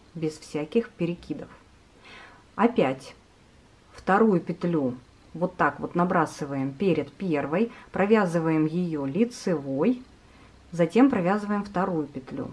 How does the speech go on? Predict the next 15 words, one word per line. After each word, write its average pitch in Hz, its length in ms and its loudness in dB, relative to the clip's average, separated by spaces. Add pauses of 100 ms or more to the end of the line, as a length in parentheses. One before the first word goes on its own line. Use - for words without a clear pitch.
(1040)
затем 165 400 2
третью, 165 420 -2
четвертую 262 760 -2 (400)
просто 180 320 -4
провязываем 208 640 0
без 180 240 -2 (100)
изменений. 175 640 0 (520)
Чтобы 240 320 6
было 240 260 10
удобно, 233 580 6
можно 202 480 6
вот 170 280 -4
эту 220 260 6
вторую 180 460 0
петлю 247 580 0